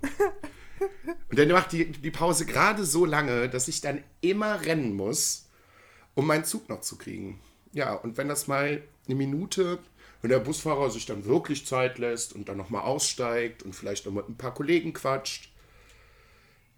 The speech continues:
Speaker 2: überzieht ja die Pause vielleicht auch nochmal eine Minute. Und das ist dann die Minute, die mir fehlt. Dann laufe ich nach oben zum Gleis und sehe, ach gut, der Zug ist gerade losgefahren. Super.
Speaker 1: Mhm.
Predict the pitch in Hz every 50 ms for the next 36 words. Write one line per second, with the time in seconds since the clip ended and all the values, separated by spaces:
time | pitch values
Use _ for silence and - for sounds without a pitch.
0 | _ _ - - 117 123 123 - - 92 175 160 135 131 - 123 117 110 101 110
1 | 107 - 113 104 101 101 - 98 98 101 95 95 95 98 101 98 98 98 101 98
2 | 95 - 113 107 - 120 120 - - 190 190 - - - - - - - 135 131
3 | 135 127 127 127 123 120 120 120 120 120 - 120 104 104 101 101 98 98 - -
4 | 160 160 165 160 160 110 104 107 101 101 98 - - - 95 - - 107 101 98
5 | 92 - - 110 - 160 151 165 175 165 165 - - - - 117 107 104 107 107
6 | 110 - - 190 185 - - - - - - - - - - - - - - -
7 | - - - - 98 95 98 107 120 117 117 107 82 65 - - - - - -
8 | - - - - - - - - - - - - - - - - - - - -
9 | - 110 117 117 117 113 110 110 110 110 117 127